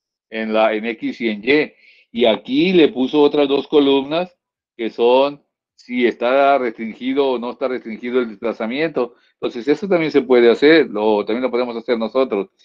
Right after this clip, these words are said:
Y para las barras, le puso el número, el nudo inicial, el nudo final y el área también, se la puso en la misma,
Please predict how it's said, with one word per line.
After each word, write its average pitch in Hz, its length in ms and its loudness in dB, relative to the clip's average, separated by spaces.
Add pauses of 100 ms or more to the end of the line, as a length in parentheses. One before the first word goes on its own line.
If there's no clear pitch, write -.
(220)
Y 117 140 -4
para 117 260 4
las 113 220 4
barras, 160 580 2 (380)
le 110 100 -10
puso 139 500 -2
el 110 200 -4
número, 180 640 -4 (300)
el 104 140 -10
nudo 127 160 -4
inicial, 139 600 2
el 113 160 -2
nudo 127 240 -4
final 139 540 0 (380)
y 110 280 -2
el 107 180 0
área 139 420 2
también, 120 480 -6
se 117 120 -10
la 107 140 -6
puso 123 240 -8
en 135 80 -4
la 117 100 -2
misma, 120 500 -2